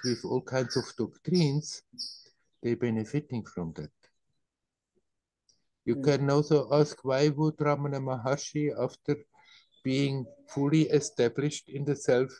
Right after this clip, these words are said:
Speaker 1: he kept on sitting and sitting and sitting for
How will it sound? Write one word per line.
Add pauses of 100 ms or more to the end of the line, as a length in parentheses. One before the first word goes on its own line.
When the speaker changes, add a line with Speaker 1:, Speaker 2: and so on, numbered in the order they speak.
(420)
Speaker 1:
he
kept (100)
on
sitting
and
sitting
and
sitting
for